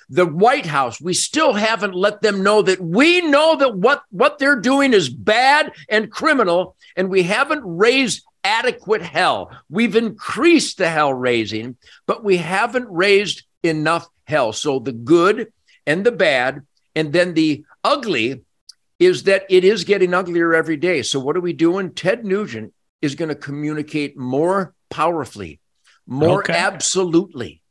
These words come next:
Speaker 1: I am going to demand in my lifetime that I don't need paperwork or a license or a permit from my government for my First Amendment or any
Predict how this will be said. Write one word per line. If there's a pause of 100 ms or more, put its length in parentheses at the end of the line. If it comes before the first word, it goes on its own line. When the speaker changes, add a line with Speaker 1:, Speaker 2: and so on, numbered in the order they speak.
(340)
Speaker 1:
I
am
going
to
demand
in
my
lifetime (240)
that
I
don't
need
paperwork
or
a
license
or
a
permit
from
my
government (480)
for
my
First
Amendment
or
any